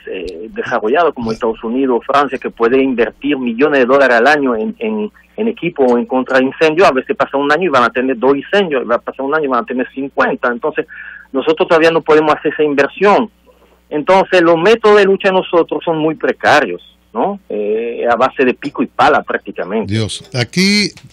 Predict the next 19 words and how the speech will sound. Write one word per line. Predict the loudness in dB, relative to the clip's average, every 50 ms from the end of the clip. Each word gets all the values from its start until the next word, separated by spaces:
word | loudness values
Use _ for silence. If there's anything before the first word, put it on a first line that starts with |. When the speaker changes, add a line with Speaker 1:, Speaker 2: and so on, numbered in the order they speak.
| _ _ _ _ _ _ -10
Speaker 2:
en, | -8 -6 -4 -4 -4
no, | -4 -4 -6
digamos | -6 -6 -4 -4 -2 -2 -2 -2 -2
que | -2 -2
no | -2
hay, | -2 -2 -4 -6 _ _ _ _ -12
eh, | -10 -10 -10 -8
cultura | -8 -8 -8 -6 -4 -4 -2 0 0 0 -2 -4 -6 _ _ _ _ _ _ _ _ _ _ _ -20 -20 _ _ _ _
de | -12 -8 -6 -6
ese | -6 -6 -6 -8
tipo | -8 -8 -8 -6 -6
de | -4 -4
incendio, | -4 -4 -4 -4 -4 -4 -6 -8 -10 -12 -14 -16 -20 _ _ _ _ _ _ _ _ _ _
ni | -16 -14
siquiera | -12 -12 -12 -10 -10 -8 -6 -6 -6
de, | -6 -6 -8 -8
de, | -10 -12 -14 -16
como | -14 -12 -10 -10 -10
observación. | -10 -10 -10 -8 -8 -6 -6 -4 -4 -4 -4 -6 -8